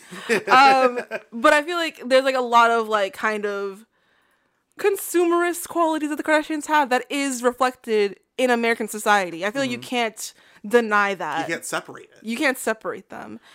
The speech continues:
Speaker 2: And even, like, yeah, so, like, even the trash reality T V shows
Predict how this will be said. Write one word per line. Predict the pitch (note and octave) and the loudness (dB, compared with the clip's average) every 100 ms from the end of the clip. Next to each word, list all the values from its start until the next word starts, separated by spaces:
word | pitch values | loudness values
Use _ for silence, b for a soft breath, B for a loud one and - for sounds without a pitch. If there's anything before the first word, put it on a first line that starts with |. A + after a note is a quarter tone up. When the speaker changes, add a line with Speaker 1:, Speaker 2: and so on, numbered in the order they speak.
| B - | B -2
Speaker 2:
And | B3 | 0
even, | D4+ D#4 G#3+ | 0 -4 2
like, | B3 G#3+ G#3+ | 4 4 2
yeah, | A3+ F#3+ G3+ | 2 2 2
so, | A3+ | 2
like, | G#3+ G#3+ - - _ _ _ _ - | 0 -2 -18 -20 _ _ _ _ -8
even | D4 E4+ | -6 -4
the | D#4 | -2
trash | D4+ D4 | -2 -2
reality | C#4+ C#4 C#4 | -6 -6 -6
T | |
V | C4 | -8
shows | C4 G3 F#3 F#3+ | -6 -6 -8 -10